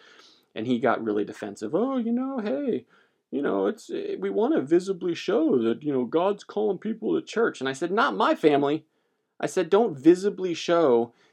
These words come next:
that you're, you're taking credit for my family coming here. Not gonna happen. We're not gonna have that, so don't ever do that again." And then,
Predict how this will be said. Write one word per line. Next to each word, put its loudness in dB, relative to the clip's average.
that 2
you're, 4
you're 0
taking 0
credit 0
for -4
my 0
family -4
coming -6
here. -14
Not -2
gonna -2
happen. -8
We're -2
not 0
gonna 0
have -2
that, 0
so -4
don't 0
ever -2
do -2
that -2
again." -10
And 2
then, 6